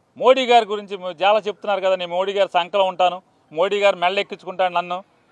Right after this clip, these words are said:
మోడీ గారు రోజు నన్ను స-, చేయి పుచ్చుకుని మెళ్ళ మీద ఎక్కించుకుని రాజ్భవన్ అంతా తిప్పుతాడు, లేకపోతే ప్రధానమంత్రి ఇల్లంతా తిప్పుతాడు నన్ను" అని చెప్పి మాట్లాడుతున్నారు కదా మీరు బయట అందరితో.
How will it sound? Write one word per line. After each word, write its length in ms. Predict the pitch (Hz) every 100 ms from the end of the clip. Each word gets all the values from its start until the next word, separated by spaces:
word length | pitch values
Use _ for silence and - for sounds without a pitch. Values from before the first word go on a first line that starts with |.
| _
మోడీ 300 | 127 185 202
గారు 180 | 208 196
రోజు 320 | 185 208 208
నన్ను 220 | 208 202 190
స-, 200 | 190 165 _ _ 208
చేయి 120 | 220
పుచ్చుకుని 480 | 214 190 208 208 190 _ _ 135
మెళ్ళ 200 | 175 214
మీద 180 | 220
ఎక్కించుకుని 520 | 202 202 185 190 196 190 _ -
రాజ్భవన్ 400 | 147 196 185 196
అంతా 180 | 190 196
తిప్పుతాడు, 480 | 180 175 170 185 180
లేకపోతే 260 | 180 175
ప్రధానమంత్రి 560 | 160 180 196 196 190 170
ఇల్లంతా 260 | 185 190 185
తిప్పుతాడు 420 | 190 170 180 175
నన్ను" 220 | 170 170
అని 100 | 170 170
చెప్పి 140 | 165
మాట్లాడుతున్నారు 480 | 190 190 190 185 190
కదా 140 | 185 185
మీరు 240 | 185 190 _ _ _ _ 143
బయట 200 | 175 180
అందరితో. 440 | 185 185 180